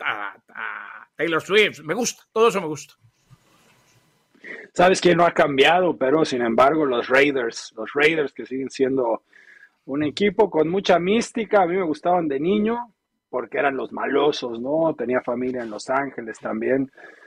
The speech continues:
Speaker 2: Pero, caray, en algún momento ya yéndole a los Pumas, al Napoli, a los Raiders, dije, "Ya me cansé de, de perder, ya me cansé de sufrir". Me enamoré de Joe Montana, me enojé mucho cuando se fue para los Chiefs.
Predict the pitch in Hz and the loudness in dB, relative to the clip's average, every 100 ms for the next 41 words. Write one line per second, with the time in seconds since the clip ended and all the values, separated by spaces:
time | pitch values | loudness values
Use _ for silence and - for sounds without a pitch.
0 | - _ _ _ 135 139 151 156 175 175 | -20 _ _ _ -4 -2 0 2 2 2
1 | 165 175 185 180 190 185 185 156 170 180 | 0 -2 -2 0 -2 0 0 2 2 2
2 | 185 185 165 143 131 - - 185 180 156 | 0 0 0 0 -2 -6 -2 0 0 0
3 | - - - - 117 123 156 170 160 139 | -2 -8 -10 -12 -10 -4 -2 0 0 0
4 | 135 123 123 120 147 151 143 135 - 127 | 0 -2 -2 0 2 2 0 -4 -6 -6
5 | 147 151 139 - 120 - 139 127 110 - | -4 -4 -4 -6 -8 -2 0 0 -2 -6
6 | _ _ _ _ 117 120 117 127 117 135 | _ _ _ _ -8 -6 0 0 2 4
7 | 151 160 151 156 156 139 131 147 151 - | 4 4 0 -4 -4 -4 -2 2 2 2
8 | 123 - 139 156 170 160 _ - _ - | -8 -4 2 2 2 -6 _ -20 _ -10
9 | 131 135 131 143 165 160 147 156 160 151 | -6 -4 -2 2 2 2 0 0 0 -2
10 | 135 - 165 170 147 135 135 151 151 170 | -4 2 2 2 -2 -4 -4 -2 -2 -2
11 | - 151 143 131 131 131 123 - _ _ | -4 0 0 0 0 0 -2 -6 _ _
12 | _ - 135 165 160 175 143 131 135 - | _ -8 -4 -2 2 2 2 0 -4 -4
13 | - 202 202 - - | 0 0 0 -6 -16